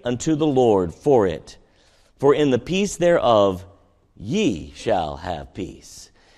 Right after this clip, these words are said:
So God says, "Listen, here's what you do. As you're where you do not want to be,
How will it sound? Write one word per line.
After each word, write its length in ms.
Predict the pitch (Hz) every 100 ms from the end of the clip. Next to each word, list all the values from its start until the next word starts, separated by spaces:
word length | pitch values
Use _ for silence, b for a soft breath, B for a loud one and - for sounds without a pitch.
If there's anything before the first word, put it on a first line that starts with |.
| b b
So 160 | 147
God 240 | 139 139 131
says, 280 | 135 120
"Listen, 320 | 139 160 110 90
here's 220 | 143 180
what 140 | 170
you 80 | 175
do. 320 | 123 101 71 - _ b b b b b b b
As 260 | 151 160 147
you're 220 | 156 -
where 280 | - 160 220
you 240 | 214 196 180
do 300 | 127 170 202
not 320 | 180 180 151
want 320 | 170 175 -
to 140 | 170
be, 680 | 147 131 180 131 85 - -